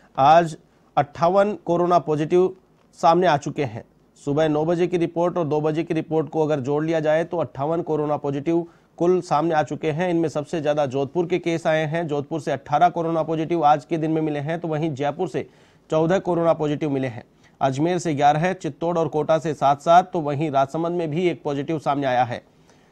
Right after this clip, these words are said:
राजस्थान में कुल मिलाकर कोरोना पॉजिटिवों की संख्या दो हजार छह सौ बयालीस हो चुकी है।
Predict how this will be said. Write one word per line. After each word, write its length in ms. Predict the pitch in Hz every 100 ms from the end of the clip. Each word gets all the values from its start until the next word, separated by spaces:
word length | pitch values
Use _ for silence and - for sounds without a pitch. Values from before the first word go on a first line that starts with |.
| _ _ -
राजस्थान 460 | 131 165 180 175 180
में 180 | 196 208
कुल 220 | 180 180
मिलाकर 540 | 170 160 160 180 190 - _ _ _
कोरोना 320 | 151 165 185 185
पॉजिटिवों 640 | 180 165 160 185 180 185
की 140 | 180
संख्या 560 | 143 156 160 175 170 175
दो 320 | 127 147 175
हजार 500 | 143 143 147 156 165
छह 200 | 156 151
सौ 140 | 143 151
बयालीस 400 | 139 143 175 175
हो 60 |
चुकी 240 | 147 139 135
है। 180 | 131